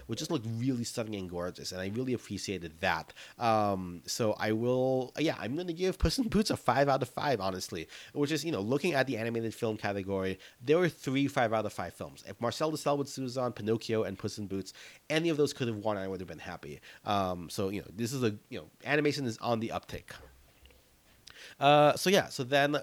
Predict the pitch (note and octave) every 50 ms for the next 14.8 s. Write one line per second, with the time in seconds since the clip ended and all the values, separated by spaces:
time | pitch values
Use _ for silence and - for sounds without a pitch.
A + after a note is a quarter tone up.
0 | A2+ B2+ A#2 C3+ C#3 - - - - D3+ C3+ C3+ C3 C3 C3+ - - A2+ E2 D#2
1 | - - A2 A2+ A#2 - - B2+ C3+ D3 D3 D3+ D#3 D3 D3 - B2+ G2+ F2 F2+
2 | F2+ - - A#2+ D3 D3+ D3+ D3+ D3 D3 D#3 D#3+ D#3 C3 A#2+ C3 B2 - - D3
3 | C3 A2 G2+ G#2+ A#2+ - - - - - A#2+ A#2+ A#2 A#2 - - A2+ A2 A2+ A#2
4 | A#2+ A#2+ B2 B2 A2+ A#2 A2+ A2+ A2 A2+ A2+ A2+ - - - - - - - -
5 | A2+ A2+ A2+ A2+ A2 G#2+ G#2 A#2 A#2 A#2+ A#2 A#2+ B2 A2 - - - A2 A2+ A#2+
6 | A#2 - - - - - - - A#2 A2+ - B2 A#2 A#2 A#2+ B2+ C#3 - - -
7 | A#2 G#2+ G#2+ G2+ G2+ - B2+ C3+ B2+ A2 - B2+ A#2 G#2 A2 G#2+ - A2 G#2+ G#2
8 | - - - A2 G#2 - - - - A#2 G#2+ G2+ G2 F#2+ F#2+ F#2+ - - - -
9 | - _ - C3+ B2 C3+ B2 B2 D3+ F#3 F3+ G3 F#3+ D#3 C3+ C3+ B2 B2+ B2+ B2
10 | A#2 A#2+ A#2 - - A#2+ G#2+ G2+ F#2+ - - G#2 G2 F#2 F2 - G2 F#2+ E2+ F2
11 | F2 F2 F2+ F2+ - - - G#2 F#2+ G#2+ A2 G#2+ G2 F#2+ - - - - - -
12 | A2 G#2 G#2+ A#2+ B2+ B2 B2 A#2+ A#2 A2+ - - A#2+ A2 G#2 - - - A#2 A#2+
13 | B2+ A#2+ A#2 A#2 A2 G#2+ - - - - A2 G#2+ G#2+ A2 - - - G#2+ G2 G2
14 | G#2 G#2+ G2+ F2+ F2 F2 - G#2 F#2+ F#2 - G2+ G2 G2+ G2